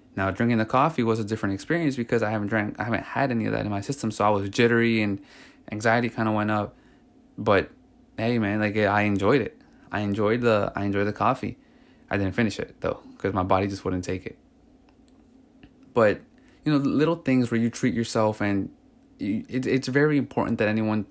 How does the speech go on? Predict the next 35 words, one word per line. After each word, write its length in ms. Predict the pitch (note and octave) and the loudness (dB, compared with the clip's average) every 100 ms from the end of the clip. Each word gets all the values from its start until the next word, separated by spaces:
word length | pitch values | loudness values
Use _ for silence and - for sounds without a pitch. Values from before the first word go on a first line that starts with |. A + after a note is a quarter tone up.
| - | -6
that 140 | - - | -2 0
everyone 440 | B2+ C3 G#2 G2 | 2 0 0 -4
takes 180 | - G2 | -6 -8
care 200 | - G2 | -2 -2
of 60 | |
themselves. 440 | F#2+ G2 G2 F#2+ - _ - _ _ - | 0 -4 -4 -4 -8 _ -20 _ _ -8
You 80 | A#2+ | -2
know, 80 | A2+ | 0
if 180 | G#2+ A#2+ | 0 2
you 180 | B2 | 2
need 200 | A#2 A#2+ | 4 2
to 80 | A#2 | 0
take 220 | G#2+ B2+ | -2 -2
a 60 | A#2 | 0
day 180 | A2 A2 | 2 4
off 240 | G#2+ G#2+ | 2 2
work 180 | A2 A2 | 0 0
to 100 | - | 0
really 240 | G2+ G#2+ A2 | 0 0 -2
just 220 | - - | -4 -4
lay 180 | G#2+ G#2+ | -2 -2
down 300 | G2+ G2+ G2+ | 0 0 0
and 120 | G2+ | -2
watch 260 | G2+ F#2+ | -4 -6
T 180 | - A2+ | -8 -6
V 220 | G2+ G#2+ | -4 -2
and 80 | G2+ | -2
just 200 | G2+ G2 | -4 -8
chill, 480 | - G#2+ B2 - - - - - | -4 -2 -2 -2 -10 -20 -20 -2
by 120 | G2+ | 0
all 160 | G2 A2+ | 2 2
means 340 | A#2 A2+ F#2+ | 2 2 0
do 180 | F2 G#2 | 0 0
it. 160 | G2 - - - - - - | 0 -4 -20 -20 -20 -20 -4
'Cause 440 | A2+ G2+ G2 - | -2 0 -2 -10